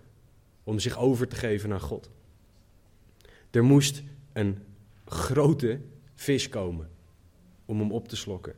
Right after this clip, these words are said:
Jezus zegt dat het een enorme vis of een walvis was.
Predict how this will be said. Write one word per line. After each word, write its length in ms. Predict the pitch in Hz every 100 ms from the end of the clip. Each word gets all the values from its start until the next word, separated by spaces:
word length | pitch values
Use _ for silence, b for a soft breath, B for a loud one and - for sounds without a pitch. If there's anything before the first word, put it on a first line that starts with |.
| - - - _ _
Jezus 380 | - 131 147 139
zegt 240 | 151 147 -
dat 100 | 131
het 120 | 127
een 160 | 120 120
enorme 560 | 143 131 143 170 147
vis 300 | 123 135 135
of 120 | 131 110
een 140 | 113
walvis 460 | 120 127 110 98 90
was. 320 | 90 82